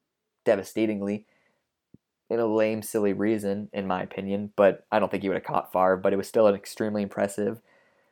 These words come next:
record of his own. A lot of touchdowns, and I think it's gonna be those two Super Bowl rings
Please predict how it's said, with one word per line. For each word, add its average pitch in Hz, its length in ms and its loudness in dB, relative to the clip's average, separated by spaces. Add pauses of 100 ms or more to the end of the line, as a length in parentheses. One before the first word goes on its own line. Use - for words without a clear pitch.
(240)
record 104 560 4
of 104 100 0
his 98 160 0
own. 98 300 -2 (1300)
A 98 80 0
lot 92 260 0
of 110 80 -2
touchdowns, 107 760 -2 (400)
and 113 100 -2
I 113 60 0
think 180 240 0
it's 175 120 0
gonna 165 140 2
be 151 540 0
those 131 260 0
two - 260 -4
Super 175 320 -2
Bowl 127 240 6
rings 117 400 -2